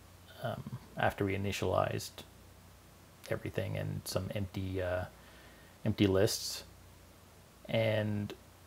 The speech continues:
so we, we populate those lists. Um, unf-,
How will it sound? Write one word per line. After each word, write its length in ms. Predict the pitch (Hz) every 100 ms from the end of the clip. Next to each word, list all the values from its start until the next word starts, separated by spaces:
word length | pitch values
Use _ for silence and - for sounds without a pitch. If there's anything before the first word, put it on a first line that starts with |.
| - - -
so 160 | -
we, 220 | 107 104 - -
we 160 | 127
populate 540 | - 170 - 131 113 107
those 260 | 101 -
lists. 640 | 98 90 110 - - - - - - - -
Um, 720 | - 55 57 - - - - 165 180 - - - - - - - - -
unf-, 400 | 110 - -